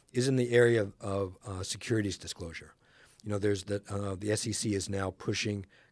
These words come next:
companies, just, um, uh, proposed a, a, um, a, a rule that would expand the obligations of companies to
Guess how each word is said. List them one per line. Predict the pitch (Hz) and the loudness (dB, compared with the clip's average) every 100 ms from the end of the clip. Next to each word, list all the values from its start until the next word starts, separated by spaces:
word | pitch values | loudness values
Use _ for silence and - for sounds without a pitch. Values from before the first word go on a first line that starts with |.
| - | -2
companies, | 110 107 104 98 92 | -2 0 -2 -2 -6
just, | - 104 - 101 | -4 -4 -4 -8
um, | 95 95 90 _ - | -8 -8 -12 _ -14
uh, | 98 90 - | -12 -12 -12
proposed | 101 - 104 95 95 | -10 -4 -2 -2 -6
a, | 90 - | -10 -12
a, | 95 92 | -10 -8
um, | 90 90 90 _ - - - - - - | -8 -10 -14 _ -20 -20 -20 -20 -20 -12
a, | 101 - | -10 -6
a | 98 | -2
rule | 104 107 101 98 | 2 2 2 -2
that | 98 | -6
would | 101 95 - | -6 -8 -10
expand | - - - 101 110 110 107 | -12 -10 -4 0 2 2 0
the | 101 101 | -2 -2
obligations | 101 101 98 98 - 95 | -4 -4 -2 -2 -4 -6
of | 92 | -8
companies | - 104 101 95 92 | -6 -6 -4 -6 -6
to | - 95 92 | -8 -6 -8